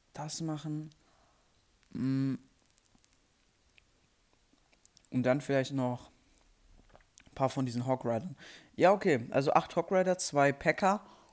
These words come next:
und fünf von diesen Drachen. Ich weiß nicht, also ich kenn mich nicht so gut in Clash of Clans aus, aber sollte auf jeden Fall ganz okay sein. Ähm, ja, okay, das ist Truppe hundertneunzig von hundertneunzig. Ja, das ist die,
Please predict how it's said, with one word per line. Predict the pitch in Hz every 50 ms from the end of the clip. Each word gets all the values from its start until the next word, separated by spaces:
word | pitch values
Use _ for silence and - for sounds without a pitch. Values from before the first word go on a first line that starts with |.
| _ _ _ _ _ _ _ _ _ _ _ _ _ _ _ _ _ _ _ _ _
und | - 143 135
fünf | - 156 151 139
von | - 147 143
diesen | 135 123 117
Drachen. | 127 117 113 113 117 120
Ich | 117 117 143
weiß | 147 151 147 -
nicht, | - -
also | 117 120 120
ich | 120 -
kenn | - 147 139
mich | 143 135
nicht | 143 135 -
so | 135 135
gut | 131 139 131
in | 135 135 131 123 120 - _ _ - -
Clash | - - 139 131 131 131
of | 123 -
Clans | - 123 123 123 -
aus, | - 113 127 139 135 -
aber | 117 117 120 113 113 - - - - _ - _ _ _ _ _ _ _ _ _ _ -
sollte | 135 131 135 139 143
auf | 131 131
jeden | 139 131
Fall | 123 - 131
ganz | - 127 127 - -
okay | - - 135 131
sein. | 120 113 113 110 117 139 156 - - - - _ _ _ _ _ _ _ _ _
Ähm, | - 113 120 120 123 123 123 123 123 120 120 120 - - _ _ _ _ _ _
ja, | - 123 117 107
okay, | - 113 - - 127
das | 120 120 - -
ist | 123 - - - - - -
Truppe | - - - 131 123 131 120
hundertneunzig | 131 131 135 127 - 127 127 127 127 -
von | - 120 117
hundertneunzig. | 117 117 - 117 123 120 120 - 139
Ja, | 123 127 127
das | 123 123 117 -
ist | 117 - - -
die, | 120 113